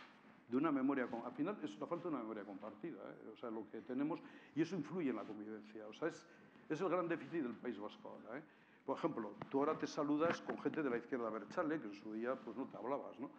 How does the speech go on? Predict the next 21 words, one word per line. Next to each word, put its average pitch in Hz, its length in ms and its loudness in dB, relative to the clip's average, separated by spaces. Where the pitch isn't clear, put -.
Eh, 117 760 2
porque 110 220 -8
había 123 180 0
amenazado 113 440 2
a - 20 4
amigos 113 400 -4
tuyos 151 480 4
o 113 40 -6
a 110 80 -4
ti 131 100 0
mismo, 139 380 2
tal. 117 180 0
Pero 127 360 6
esto 143 200 2
ya 147 100 8
ha 143 40 6
desaparecido, 127 600 2
ahora 113 140 2
te - 120 -8
saludas, 139 600 2
tal. 139 120 0